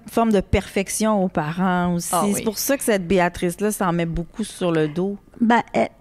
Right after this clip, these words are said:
Speaker 3: elle se pose justement la question, est-ce qu'on a été trop directif face à Théo ? Est-ce
Speaker 1: Ouais.
Speaker 3: qu'on l'a laissé faire ce qu'il voulait vraiment ? Est-ce qu'on l'a respecté ? Est-ce que,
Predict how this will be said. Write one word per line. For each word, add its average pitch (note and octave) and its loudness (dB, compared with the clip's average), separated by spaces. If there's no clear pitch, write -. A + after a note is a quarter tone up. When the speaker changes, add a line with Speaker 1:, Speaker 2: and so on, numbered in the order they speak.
Speaker 3:
elle A3+ 4
se - 2
pose C#4+ 4
justement G3+ 2
la A3+ 4
question, A#3 2
est-ce G#3 2
qu'on A#3+ 4
a G3+ 6
été A3 2
trop A3 2
directif G3+ 2
face - -2
à E3 0
Théo ? E3 2
Est-ce A3+ 4
Speaker 1:
Ouais. G#3+ -8
Speaker 3:
qu'on A#3 4
l'a G#3+ 4
laissé A#3 2
faire G3 0
ce - -4
qu'il F#3+ 0
voulait F3+ 2
vraiment ? E3+ 2
Est-ce F#3 2
qu'on G#3+ 2
l'a G#3 4
respecté ? C#4+ 2
Est-ce F#3 0
que, G3+ 0